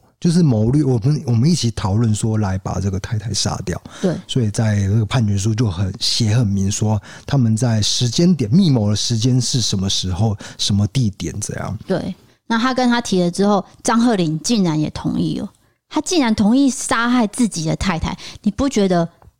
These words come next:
Speaker 2: 你想不到
Speaker 1: 这很戏剧化，
Speaker 2: 就是
Speaker 1: 对不对？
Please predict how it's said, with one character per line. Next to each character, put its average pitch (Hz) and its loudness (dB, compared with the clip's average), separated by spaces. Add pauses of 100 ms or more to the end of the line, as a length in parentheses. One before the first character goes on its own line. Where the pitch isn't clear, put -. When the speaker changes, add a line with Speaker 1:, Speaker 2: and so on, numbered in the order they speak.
Speaker 2:
你 196 0
想 170 0
不 175 -4
到 202 2 (400)
Speaker 1:
这 269 2
很 127 2
戏 - 0
剧 269 2
化， 110 0
Speaker 2:
就 - -
是 - -6
Speaker 1:
对 120 0
不 98 -2
对？ 95 -4